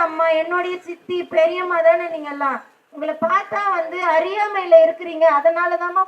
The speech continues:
புரிய வைக்கிறேன். எதுவும் கோவப்படாம கேளுங்க.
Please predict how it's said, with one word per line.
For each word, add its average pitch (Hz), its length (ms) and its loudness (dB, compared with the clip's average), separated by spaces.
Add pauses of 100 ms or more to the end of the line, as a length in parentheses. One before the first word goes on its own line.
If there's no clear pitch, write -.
புரிய 330 220 -8 (100)
வைக்கிறேன். 311 400 -2 (420)
எதுவும் 392 540 -6
கோவப்படாம 370 800 4
கேளுங்க. 311 380 2